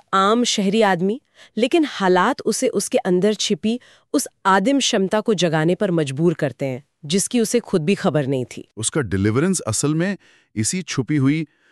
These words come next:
Speaker 2: शायद खतरनाक क्षमता का बाहर आना है। ये दिखाता है कि मर्दानगी की पारंपरिक धारणाएं कितनी खोखली हो सकती हैं और असल ताकत शायद कहीं और होती है।
Speaker 1: लेकिन सवाल ये भी है कि क्या ये ताकत हमेशा अच्छी होती है?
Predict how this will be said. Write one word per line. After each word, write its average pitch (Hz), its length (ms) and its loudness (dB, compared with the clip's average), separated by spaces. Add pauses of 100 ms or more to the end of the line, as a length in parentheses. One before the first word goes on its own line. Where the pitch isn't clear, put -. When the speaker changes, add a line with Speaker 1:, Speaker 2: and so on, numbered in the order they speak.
(120)
Speaker 2:
शायद 110 320 -2
खतरनाक 92 720 -2
क्षमता 107 580 0
का 90 80 0
बाहर 73 240 -2
आना 57 160 -10
है। - 120 -20 (680)
ये 143 80 2
दिखाता 101 400 2
है 123 140 -2 (440)
कि 117 80 -2
मर्दानगी 92 600 0
की 95 140 -8
पारंपरिक 90 560 -2
धारणाएं 98 540 -2 (180)
कितनी 165 300 -2
खोखली 123 420 0
हो 78 120 0
सकती - 300 -14
हैं - 160 -20 (460)
और 104 260 -2
असल 175 240 0
ताकत 120 340 -4
शायद 104 340 0
कहीं 92 260 0
और 73 180 -4
होती 62 240 -18
है। - 160 -20 (800)
Speaker 1:
लेकिन 233 220 0
सवाल 214 380 2
ये 196 160 2
भी 202 200 0
है 185 260 0 (240)
कि 254 100 -4
क्या 214 200 0
ये 294 180 0
ताकत 285 380 -2 (120)
हमेशा 170 400 0
अच्छी - 320 -4
होती 170 340 -4
है? 127 160 -10